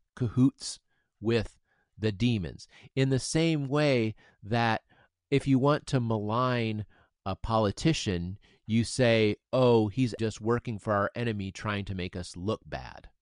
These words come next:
right? Or if there is a protest against a government, you say, "Oh, it's foreign governments that just paid those people off to protest."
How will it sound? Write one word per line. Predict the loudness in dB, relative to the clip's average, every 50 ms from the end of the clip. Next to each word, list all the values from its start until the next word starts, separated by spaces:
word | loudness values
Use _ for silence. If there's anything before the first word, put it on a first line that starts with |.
| _ _ _ _ _ _ _ _
right? | -6 -4 -2 -2 -2 -4 -6 -14 -20 -20 -20 -20 _ _
Or | 0 2 4 4 4 4 2 0 -4 _ _ _ _
if | -4 -4 -4 -4 _
there | 0 2 2 4 2 2 0 -2
is | -2 0 0 0 0 0 -2 -2 -6 -10 -12 -10
a | -10 -10
protest | -10 _ -4 2 4 4 4 4 2 -2 -2 -2 -2 -2 -4 -8 -12 -16 -20 -20 _ _ _ _ _
against | -10 -8 -4 -2 0 0 -2 -2 -4 -4
a | -2
government, | -2 -2 -4 -4 -4 -6 -6 -8 -8 -10 -8
you | -10 -10
say, | -6 -6 -6 -6 -4 -2
"Oh, | 0 2 2 2 2
it's | 0 -2 -8
foreign | -10 -6 -2 -2 -2 -2 -4
governments | -6 -6 -6 -6 -6 -8 -8 -10 -12 -14 -20 -20 _ _ _ _
that | -6 -6 -4
just | -6 -8 -6 -6 -6
paid | -2 -2 -2 -2
those | -2 -4 -4 -4
people | -6 -8 -8 -6 -6 -6 -4 0
off | 2 2 2 2 0 -2 -6 -10
to | -10 -10 -10
protest." | -10 _ -2 -2 -2 -2 -2 -4 -6 -6 -6 -8 -14